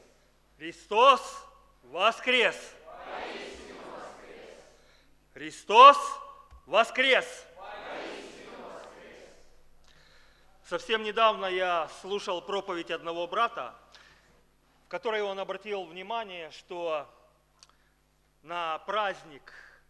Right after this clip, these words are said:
воскресения Господа Иисуса Христа верующих трижды приветствуют словами «Христос воскрес». Когда возникает вопрос, а почему трижды, почему не один раз? Ну,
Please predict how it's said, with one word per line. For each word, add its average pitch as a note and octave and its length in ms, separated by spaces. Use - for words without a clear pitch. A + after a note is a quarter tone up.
воскресения F3+ 800
Господа D#3+ 520
Иисуса D3+ 440
Христа C#4 500
верующих A3+ 840
трижды F#3+ 640
приветствуют G3 800
словами G#3+ 720
«Христос E3 580
воскрес». D#3+ 520
Когда D3+ 320
возникает G3+ 520
вопрос, G3 340
а F#3+ 60
почему C4 400
трижды, E3 640
почему G#3 460
не F#3 180
один D#3+ 480
раз? E3+ 360
Ну, C4 260